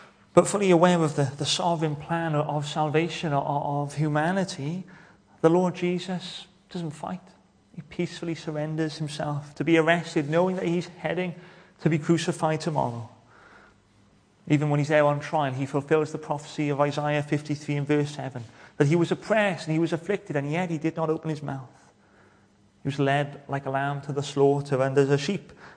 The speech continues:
before its she-, shearers is silent, so he did not open his mouth.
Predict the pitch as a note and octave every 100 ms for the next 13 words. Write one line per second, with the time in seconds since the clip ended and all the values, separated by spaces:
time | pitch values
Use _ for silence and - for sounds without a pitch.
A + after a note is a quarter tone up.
0 | - D3 F3 D#3+ D#3 - F#3 F#3+ F#3 -
1 | F#3+ G3+ D#3 C#3+ D3 - - D#3+ B2 -
2 | - - - _ - - D3+ C#3+ C#3+ C3+
3 | B2+ B2 B2 A#2+ A2+ - _ _ _ -
4 | B2 A#2 G#2